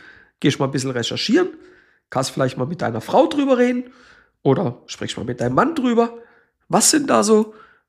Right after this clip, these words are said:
Snacks, kleine Mahlzeiten, wo das ermöglichen? Der dritte und letzte Tipp, so ein bisschen eine mentale Ruheinsel schaffen.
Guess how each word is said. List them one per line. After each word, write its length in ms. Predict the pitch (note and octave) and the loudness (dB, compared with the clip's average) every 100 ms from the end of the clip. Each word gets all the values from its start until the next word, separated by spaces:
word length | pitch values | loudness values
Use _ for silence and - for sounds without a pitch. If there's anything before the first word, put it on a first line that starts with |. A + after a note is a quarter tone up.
| _ - | _ -2
Snacks, 720 | - - - - - - _ _ _ _ _ _ _ _ _ - | 0 2 0 0 -4 -4 _ _ _ _ _ _ _ _ _ -4
kleine 300 | A#2+ C3 C3+ | -2 0 2
Mahlzeiten, 640 | D3 - - G#3+ G#3+ G#3 - _ _ _ _ _ _ | 0 2 0 0 0 -8 -12 _ _ _ _ _ _
wo 560 | B2 E3 - - - _ _ _ _ _ _ | 2 2 2 -6 -20 _ _ _ _ _ _
das 500 | - - - - _ _ _ _ - | -6 0 -2 -2 _ _ _ _ -4
ermöglichen? 580 | C#3 E4+ F4+ D#3 - - _ _ _ _ _ _ _ _ _ _ _ - _ | 2 2 0 -6 -10 -20 _ _ _ _ _ _ _ _ _ _ _ -16 _
Der 100 | B2+ | -6
dritte 320 | - A3+ D#4 B3+ | 0 0 0 0
und 100 | C#3+ | 0
letzte 360 | C4+ - D#4+ | 2 0 0
Tipp, 280 | - E4+ - - _ _ _ _ _ _ _ _ | 0 0 -4 -20 _ _ _ _ _ _ _ _
so 180 | - A3+ | -6 -2
ein 40 | |
bisschen 360 | G#3+ - - F#3+ | 0 2 2 4
eine 340 | E3+ E3+ E3+ E3+ | 6 4 2 -2
mentale 560 | D#3 D#3+ D3+ F#3+ F#3+ | -4 -2 0 2 2
Ruheinsel 560 | D#3+ D#3+ E3+ C#3 - - | 4 6 6 2 -8 -10
schaffen. 340 | - - - | -14 -14 -20